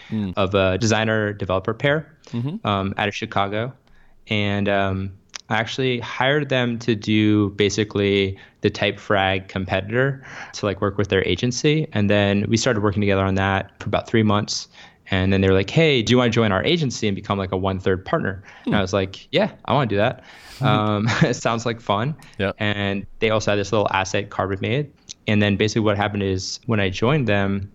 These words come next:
Speaker 2: I took over to run Carbmate and basically turn it into a business. And they were still sort of doing contract work. And then eventually we got enough money coming in through Carbmate that they were able to, uh, work on it full time with me.
Speaker 1: Hmm.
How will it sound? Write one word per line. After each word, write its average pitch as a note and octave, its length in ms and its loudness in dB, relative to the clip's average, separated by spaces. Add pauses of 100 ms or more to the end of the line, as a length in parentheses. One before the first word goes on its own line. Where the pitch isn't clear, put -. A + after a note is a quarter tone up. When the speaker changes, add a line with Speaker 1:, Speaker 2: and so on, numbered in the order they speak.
Speaker 2:
I A#2+ 100 2
took A#2 260 0
over G#2+ 500 4
to A2 280 0
run G2+ 320 2
Carbmate G2+ 380 2
and A#2 80 0
basically G2+ 400 -2
turn G2+ 220 0
it G2 60 0
into F#2+ 200 -4
a F#2 40 -2
business. F#2+ 580 0 (480)
And G2+ 180 2
they G#2+ 80 4
were G2+ 100 2
still G2+ 340 2
sort G#2 260 0
of G2 100 0
doing G2 440 2
contract A2+ 440 0
work. C#3+ 320 0
And A2+ 100 2
then G#2 80 4
eventually G#2 560 2
we G2 100 -4
got G2 380 0
enough G2+ 260 -2
money G2+ 160 2
coming G2+ 280 -2
in F#2+ 160 -2
through G2 160 -2
Carbmate A2 400 2
that F#2+ 180 -2
they G2+ 100 0
were F#2+ 100 0
able F#2+ 220 0
to, F#2+ 420 0 (380)
uh, G2 180 0
work G2+ 180 -4
on G2+ 80 -4
it A2 80 -10
full A2 160 -4
time A2 240 -4
with G2 160 -4
me. A2 200 0 (180)
Speaker 1:
Hmm. G#2+ 160 -2